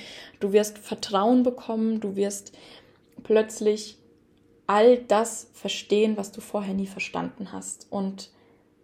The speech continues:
naja, egal, das driftet ab. Auf jeden Fall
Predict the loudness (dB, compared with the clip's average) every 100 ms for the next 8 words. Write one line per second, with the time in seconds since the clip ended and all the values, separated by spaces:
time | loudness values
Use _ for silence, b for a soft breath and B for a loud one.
0 | _ _ 0 2 2 0 -4 -4 -6 -8
1 | _ _ -6 -6 -4 -6 -6 -14 -12 -14
2 | -16 _ _ -6 2 2 2 -2 -4 -4